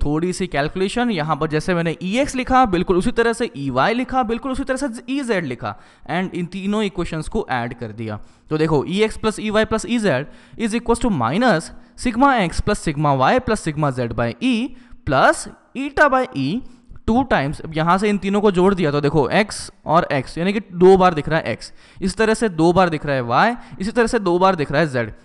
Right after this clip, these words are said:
तो टू times sigma X plus टू times sigma Y plus टू times sigma Z। अब इस इक्वेशन को थोड़ी देर के लिए होल्ड पर रखते हैं, प्रोसीड करते हैं वॉल्यूम की तरफ। तो volume is equals to A into B into C, तीनों साइड्स का मल्टीप्लिकेशन। तो दोनों तरफ अगर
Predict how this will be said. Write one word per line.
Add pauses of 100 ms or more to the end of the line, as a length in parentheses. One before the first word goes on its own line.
(120)
तो
टू
times
sigma
X
plus
टू (140)
times
sigma
Y (140)
plus
टू
times
sigma
Z। (1200)
अब
इस
इक्वेशन
को
थोड़ी
देर
के
लिए (100)
होल्ड
पर
रखते
हैं,
प्रोसीड
करते
हैं (120)
वॉल्यूम
की
तरफ। (260)
तो
volume
is
equals
to (160)
A
into
B
into
C, (180)
तीनों
साइड्स
का
मल्टीप्लिकेशन। (380)
तो
दोनों
तरफ
अगर